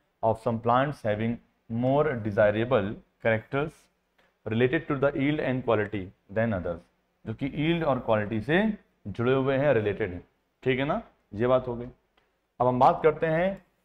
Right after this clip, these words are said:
हाइब्रिडाइजेशन की। किसकी बात करते हैं बताइए? हाइब्रिडाइजेशन की, ठीक है ना? ठीक है, आ गया भाई सबका आंसर, सबको समझ में आ गया? ओके सर, ओके सर, ओके सर, यस सर, यस सर, यस सर,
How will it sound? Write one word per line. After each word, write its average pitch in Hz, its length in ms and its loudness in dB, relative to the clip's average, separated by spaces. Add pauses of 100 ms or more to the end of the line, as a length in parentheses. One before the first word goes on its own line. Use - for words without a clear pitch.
(160)
हाइब्रिडाइजेशन 120 680 2
की। 87 80 -10
किसकी 101 280 -10
बात 143 200 2
करते 143 220 -6
हैं 147 80 0
बताइए? 147 520 0 (400)
हाइब्रिडाइजेशन 110 580 2
की, - 200 -20 (460)
ठीक 120 140 0
है 127 60 2
ना? 160 180 -2 (840)
ठीक 139 200 -2
है, - 60 -14 (400)
आ 117 120 6
गया 135 140 4
भाई 135 140 4
सबका 139 240 -2
आंसर, 135 240 0
सबको 131 240 -6
समझ 135 120 -2
में 139 80 0
आ 135 80 4
गया? 143 180 2
ओके 127 260 2
सर, 135 180 2
ओके 131 220 0
सर, 135 160 2
ओके 131 220 0
सर, 131 160 0
यस 127 180 0
सर, 131 120 0
यस 131 160 0
सर, 135 100 -2
यस 131 140 -2
सर, 165 200 2